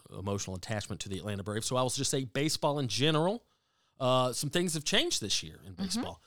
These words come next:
Speaker 1: uh, to make the game, uh, more interesting.
Speaker 2: Yeah.
Speaker 1: For years, all I've heard is, "Baseball's so boring, it's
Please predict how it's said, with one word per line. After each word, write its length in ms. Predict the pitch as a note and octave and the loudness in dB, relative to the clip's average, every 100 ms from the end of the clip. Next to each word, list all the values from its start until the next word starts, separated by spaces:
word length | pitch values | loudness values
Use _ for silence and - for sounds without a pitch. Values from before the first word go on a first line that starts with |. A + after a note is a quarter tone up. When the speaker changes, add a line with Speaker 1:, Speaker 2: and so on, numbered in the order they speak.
| _ _ _ | _ _ _
Speaker 1:
uh, 160 | A2+ A2 | -2 0
to 120 | - | 2
make 180 | B2+ C3 | 0 0
the 100 | C3+ | 0
game, 340 | B2 B2 B2 B2 | 2 2 4 2
uh, 120 | A#2+ | 2
more 200 | B2 B2+ | 2 0
interesting. 420 | D#3 - - - - _ _ - | 0 -2 -8 -10 -20 _ _ -12
Speaker 2:
Yeah. 280 | - F#3+ C4 - | -6 -4 -6 -10
Speaker 1:
For 160 | - B2+ | -2 0
years, 720 | B2 D3 E3 D3+ B2+ - - - | 4 6 6 2 0 -2 -4 -4
all 220 | A#2 B2+ C3 | 0 2 4
I've 120 | G#2+ | 2
heard 280 | A2+ A#2+ A2+ | 2 2 2
is, 80 | A#2 | 2
"Baseball's 680 | C3+ C#3+ D3 D#3+ C#3+ C3+ | 2 2 2 0 2 2
so 240 | - C#3 B2+ | 0 0 0
boring, 760 | C3 B2+ B2+ B2+ A#2+ G#2+ A2 | 0 2 2 2 0 0 -2
it's 240 | A#2 - | -4 -6